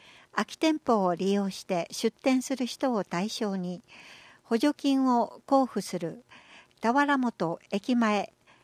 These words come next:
活性化対策事業を実施します。対象、田原本駅東側周辺の指定する道路に接し、原則三ヶ月以上利用されなくなっ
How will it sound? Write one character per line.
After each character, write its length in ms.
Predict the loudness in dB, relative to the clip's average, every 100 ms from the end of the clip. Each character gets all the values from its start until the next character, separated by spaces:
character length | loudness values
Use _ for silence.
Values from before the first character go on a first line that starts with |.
| _ -4
活 240 | -4 -2
性 240 | 0 0
化 300 | 0 -2 -2 -2
対 160 | -2 0
策 320 | 0 -2 -4
事 120 | -2
業 260 | 0 0 0
を 200 | -4 -8
実 340 | -8 -6 -4 -6
施 20 |
し 180 | -4 -6
ま 180 | -6 -8
す。 220 | _ _ _ -20 -20 _ _ _ -2
対 180 | -2
象、 440 | 0 0 0 -2 -8 _ _ _ _ _ _
田 140 | -2 2
原 240 | 2 0
本 320 | -2 0 0
駅 460 | 0 -2 -6 -8 -10 _ -10
東 480 | -4 -2 -2 -2
側 280 | -2 0 0
周 280 | -2 -4 -2
辺 320 | -2 -2 0
の 220 | -2 -4 -8 -20 -20 -18
指 100 | 0
定 220 | 4 4
す 160 | 2 -2
る 140 | 0
道 180 | 2 2
路 160 | 2 0
に 140 | -2
接 280 | -2 -4 -4
し、 300 | -10 -12 -12 _ -20 -20 -20 _ 0
原 200 | 2 2
則 460 | -2 -2 -2 -4 -10 _ -8
三 280 | -2 -2
ヶ 160 | 0 -2
月 280 | -2 -4 -6
以 80 | -2
上 400 | -2 0 -4 -8 -6
利 140 | 0
用 180 | 2 2
さ 160 | 0 -2
れ 140 | 0
な 120 | -2
く 120 | -4 -4
な 140 |
っ 60 | -4